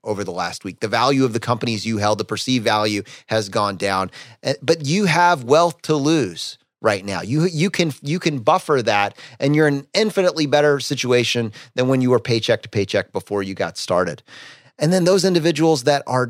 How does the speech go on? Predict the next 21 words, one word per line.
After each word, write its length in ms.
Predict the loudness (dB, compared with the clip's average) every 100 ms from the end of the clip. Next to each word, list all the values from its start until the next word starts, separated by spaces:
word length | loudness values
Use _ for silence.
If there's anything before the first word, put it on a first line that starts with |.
| -4
are 120 | -8
just 400 | -4 -2 -2 -2
getting 240 | -2 -2 0
started, 300 | 0 2 0
by 100 | 0
listening 480 | 2 0 2 -2
to 100 | 0
this 160 | 0 0
information 640 | 0 0 0 0 0 -2
now, 440 | -2 0 0 -2 -6 _ -20 _ _ _ _ _ _ _
you're, 540 | -18 -6 2 4 4 2
you're 220 | 0 2
making 360 | 2 0 -2 -2
the 60 |
steps 280 | 0 -2 0
before 500 | -2 -2 0 2 2
it 60 | 0
gets 260 | -6 -6
really 480 | -8 -2 0 0 -2
bad, 440 | -6 -8 -10 -14 _ _
right? 340 | -4 0 0